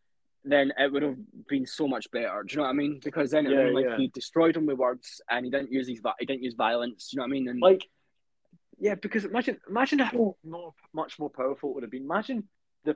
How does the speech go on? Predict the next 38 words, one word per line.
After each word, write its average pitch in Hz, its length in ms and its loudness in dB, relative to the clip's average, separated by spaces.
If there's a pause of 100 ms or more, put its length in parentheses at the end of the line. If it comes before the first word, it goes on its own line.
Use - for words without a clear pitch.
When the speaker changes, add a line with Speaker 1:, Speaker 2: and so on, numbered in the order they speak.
Speaker 2:
fucking 160 400 -6 (160)
reaction 127 960 -4
the 123 100 -2
world 120 320 2
would 117 140 -2
have 107 100 -4
had, 107 400 -6
and 120 160 -10
the, 117 160 -6
in 123 120 -6
that 123 160 -2
room 117 180 -6
they 113 60 -2
would 107 120 0
have, 107 160 -4 (380)
if 131 80 -2 (160)
Will 156 160 4
Smith 151 240 -4
had 123 80 -4
walked 139 240 0
up 135 160 -4
on 117 100 -4
stage, 120 460 -2 (480)
like, 117 260 2 (1400)
you 139 100 4
know, 120 300 2 (100)
taking 160 280 2
a 127 80 2
microphone 123 480 -2
or 135 60 0
whatever. 127 260 -2
I, 110 60 -6
I 113 200 -10
don't - 160 -12
think 113 140 -6
Speaker 1:
Mm-hmm. 120 60 -10
Speaker 2:
Chris 110 160 -6
Rock, - 200 -10